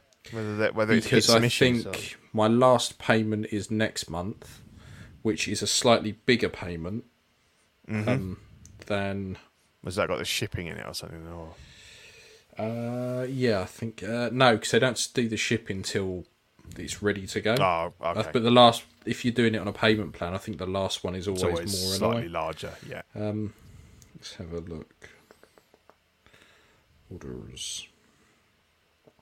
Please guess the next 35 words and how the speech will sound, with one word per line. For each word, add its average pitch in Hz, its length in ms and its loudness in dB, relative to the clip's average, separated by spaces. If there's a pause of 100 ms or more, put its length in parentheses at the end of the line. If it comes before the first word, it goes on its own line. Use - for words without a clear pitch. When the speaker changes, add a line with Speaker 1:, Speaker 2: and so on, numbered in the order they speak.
(460)
Speaker 1:
Uh, 101 600 -14
open 120 320 -6
ones. 190 880 -8
Let's - 160 -14
have 104 200 -12
a - 20 -10
look. 98 320 -12 (840)
<laughs> - 160 -12 (260)
So - 140 0
you 120 120 4
go 131 200 10
into 123 380 4
it, 95 180 -2
right, 98 220 2
and 107 100 0
it 80 60 -2
still 123 280 2
says 104 300 2
January 98 440 2
to - 120 -8
March 101 320 0
twenty 98 300 0
twenty-three, 90 600 -6
which 85 200 -8
was 92 140 -6
the 98 120 -2
original 92 640 -4 (1080)
date 95 220 4
they 95 80 -4
were 95 100 0
meant 92 180 -4
to - 40 -10
be 95 140 -2
out. 90 340 -2 (800)
Uh, 107 340 -6